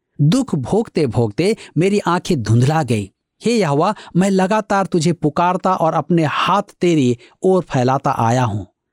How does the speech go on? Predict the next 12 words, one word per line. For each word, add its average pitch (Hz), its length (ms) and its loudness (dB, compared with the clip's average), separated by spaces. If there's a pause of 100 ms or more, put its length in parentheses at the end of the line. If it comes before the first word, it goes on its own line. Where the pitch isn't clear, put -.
(100)
सारे 220 440 0
अभिव्यक्ति 147 720 0
में 110 380 0 (180)
और 147 440 0 (200)
मैंने 190 380 2
बहुत 151 460 -2
ही 185 60 2
छोटा 208 420 -2
हिस्सा 123 360 0
जो 113 140 0
बताया 107 400 0
है, 143 260 0